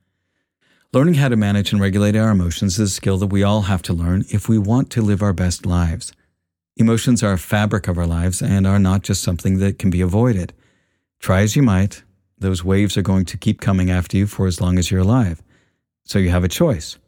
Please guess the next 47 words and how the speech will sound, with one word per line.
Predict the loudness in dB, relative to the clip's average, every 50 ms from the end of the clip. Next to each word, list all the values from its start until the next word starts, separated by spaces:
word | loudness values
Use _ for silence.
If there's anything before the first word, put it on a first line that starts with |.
| _ _ _ _ _ _ _ _ _ _ _ _ _
Are | 0 2
you | 2
gonna | 2 2 0
try | 0 0 0 0 2
and | 0 0
avoid | 0 0 0 0 0 0
them, | 2 2 2 2 0 -2 -6 -10 _ _ _ _ _
only | 0 0 2 2
to | 2
get | 0 0 -2 -2
pulled | -2 0 0 0 0 -2 -4 -6 -4
under, | -2 0 0 2 2 0 0
gasping | 0 -2 -2 -2 -2 -2 -2 -2 -2 -2
for | -2 -2 -2
air? | 0 2 2 2 0 0 -2 -8 -16 -20 -20 _ _ _ _ _ _ _ _ _ _ _
Or | 0 0 0
are | 0 0 0
you | 0 0
going | 0 0 0 0
to | 0 -2 -4
turn | -4 -2 -2 0 2 2
into | 2 0 -2 -2
the | -2 -2
wave | 0 0 0 0 -2 -4 -6 -10 -18 _ _ _ _ _ _
and | -2 0 0
ride | 2 2 2 2
it | 2
like | 0 0 0
a | -2 -4
pro | -2 -2 0 0 0 -2 -4 -6 -10 _ _ _ _ _ _ _ -4
and | -2 -2 0
feel | 0 0 0
the | 0 -2
fullness | -2 -2 -2 0 0 0 -2 -2
of | -2 0
your | 0 0
life? | 0 0 -2 -4 -6 -12 -20 _ _ _ _ _ _ _ _ _ _ _ _ _ _ _ _ _ _ _ _ _ _ _ _ _ _ _ _ _ _ _ _ _ _ _ _ _ _ _ _ _ _ _ _ _ _ _ _ _ _ _ _ _
And | 0 2 2
that's | 2 0 0
the | 0 2
end | 2 2
of | 2 0 -2
this | -4 -4 -2
week's | -4 -4 -4 -4
Stoic | -4 -2 -2 -2 -2
Coffee | -2 -4 -4 -4 -6 -8
Break. | -8 -10 -14 -16 _ _